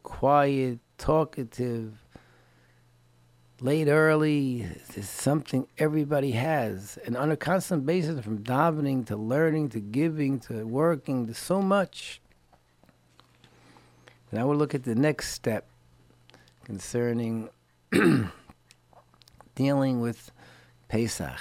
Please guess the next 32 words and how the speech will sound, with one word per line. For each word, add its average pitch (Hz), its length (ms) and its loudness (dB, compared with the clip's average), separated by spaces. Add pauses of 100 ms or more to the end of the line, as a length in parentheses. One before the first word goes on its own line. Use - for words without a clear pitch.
(600)
It's - 120 -16
a 101 160 -8
big 147 320 -2
thing 160 320 0
we 127 120 0
mention, 117 640 0 (640)
the 92 60 -10
pressures, 92 580 -4
the - 80 -18
pressures. - 720 -8 (880)
And 98 100 -6
again, 104 240 -2
we'll 113 120 0
repeat 107 280 -2
what 107 200 -4
Rabbi 107 280 -2
Avram 107 120 -6
Shor 104 180 -6
Shlita 107 420 -8
said, 139 640 0 (420)
that 107 100 -8
the 101 60 -4
next 151 360 -4
two 143 280 -4
weeks 147 440 -6
is 104 180 -6
a 104 120 -4
time 127 840 -2 (800)
we 110 100 -6
want 127 400 -4
to, 107 600 -4
Pesach, 123 600 -2